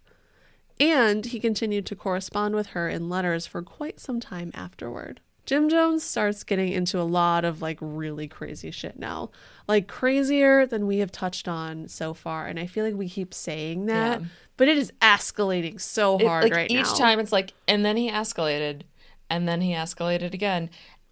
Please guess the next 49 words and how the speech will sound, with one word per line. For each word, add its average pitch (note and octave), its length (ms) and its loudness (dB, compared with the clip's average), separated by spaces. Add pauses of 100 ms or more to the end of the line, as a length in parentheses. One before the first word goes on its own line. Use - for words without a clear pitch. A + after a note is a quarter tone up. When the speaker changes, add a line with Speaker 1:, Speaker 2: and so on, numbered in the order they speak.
(140)
Speaker 2:
And E3+ 260 -4
then D4+ 220 10
he F4+ 140 6
escalated D4+ 680 4
again." G#3 720 -2 (240)
<laughs> - 240 -20
Speaker 1:
And F3 140 -4
then F3+ 140 -2
when F3 100 -2
you F3 100 -4
think F3+ 240 -6
he's G3 200 -2
done, C4+ 560 4 (260)
Speaker 2:
He's E3 200 -12
not. - 300 -10 (380)
Speaker 1:
he - 160 -12
gets F3+ 280 -6
on G3+ 100 -2
another E3+ 460 -2
escalator. F#3 880 -8
Speaker 2:
Well, F3+ 100 -6
that's F#3+ 200 -2
how A#3 100 -2
you G#3+ 160 0
keep F#3+ 240 -8
people F#3 260 -10
interested. - 540 -10
That's E3+ 260 -10
why E3+ 220 -4
these F3 180 -12
people E3 360 -8
Speaker 1:
It's - 100 -10
true. E3+ 80 -6
Speaker 2:
continue E3 340 -8
to - 80 -18
follow E3+ 400 -6
him. - 320 -16
Speaker 1:
Keep F3 300 -10
it D3+ 100 -12
provocative. F3 760 -8
Speaker 2:
You E3 240 -10
always E3+ 340 2
have F3+ 160 -4
to F#3 100 -8
come F3 160 -8
up E3 140 -8
with E3+ 100 -12
something E3 400 -10
new. F3+ 300 -8